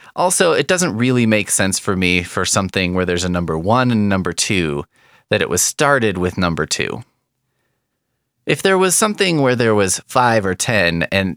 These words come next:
it was a countdown, it makes sense to start with the higher number. But with something like this, where there's only two numbers and they're one and two, I'm not really sure.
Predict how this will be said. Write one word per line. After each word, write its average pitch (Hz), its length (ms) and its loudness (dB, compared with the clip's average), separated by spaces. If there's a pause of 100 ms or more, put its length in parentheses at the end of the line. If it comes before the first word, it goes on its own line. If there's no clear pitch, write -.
(160)
it 113 100 -2
was 92 140 -2
a 95 60 -4
countdown, 87 760 -2 (540)
it 110 100 -2
makes 101 280 0
sense 98 300 0
to - 120 -4
start 90 320 0
with 87 120 -6
the 82 100 -2
higher 73 280 -2
number. 65 400 -6 (760)
But 117 420 2 (360)
with 113 100 0
something 156 340 0
like 107 280 0
this, 110 360 2
where 110 100 0
there's 113 200 0
only 339 300 -2
two 202 260 -2
numbers 87 600 -2 (640)
and 104 180 -2
they're 95 160 2
one 120 260 2
and 131 140 2
two, 82 440 -2 (420)
I'm 131 140 0
not 170 240 0
really 147 240 2
sure. 85 540 0